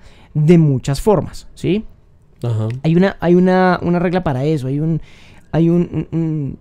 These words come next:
Speaker 1: un algoritmo, por así decirlo, una fórmula para calcular la probabilidad de coincidencias y de repeticiones en, en ciertos números. Eso es física cuántica re loca, güey, pero por ahí estuve viendo un TikToker que es tremendo para la física.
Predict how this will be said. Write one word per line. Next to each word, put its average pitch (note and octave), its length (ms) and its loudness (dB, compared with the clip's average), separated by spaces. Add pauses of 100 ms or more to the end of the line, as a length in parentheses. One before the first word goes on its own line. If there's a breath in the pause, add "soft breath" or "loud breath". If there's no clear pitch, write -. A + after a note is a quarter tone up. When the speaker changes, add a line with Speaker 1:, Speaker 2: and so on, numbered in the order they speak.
(140)
Speaker 1:
un E3+ 280 -2
algoritmo, D#3+ 480 -2
por G#2 120 -4
así A2 180 -4
decirlo, C3 420 -6
una B2 300 -8
fórmula F3 580 2
para B2 300 -4
calcular C3 720 -2 (360)
la D#3 200 -2
probabilidad C#3 680 0
de D#3+ 120 0
coincidencias C#3+ 1000 -2
y B2 80 -8
de A#2+ 120 -8
repeticiones A2+ 800 -8
en, B2 160 -4 (420)
en B2+ 80 0
ciertos G2+ 400 -8
números. C3 320 -2
Eso C3 100 -8
es - 60 -20 (340 loud breath)
física F3+ 340 0
cuántica D3 460 0
re - 160 -2
loca, C3 380 -6
güey, - 180 -14
pero B2+ 140 -10
por B2+ 100 -10
ahí A#2+ 80 -8
estuve D#3 220 -6
viendo E3+ 180 0
un E3+ 60 0
TikToker E3 400 -6
que D#3+ 100 -6
es - 120 -10
tremendo E3 520 2
para E3 160 -4
la D3 100 -4
física. - 300 -10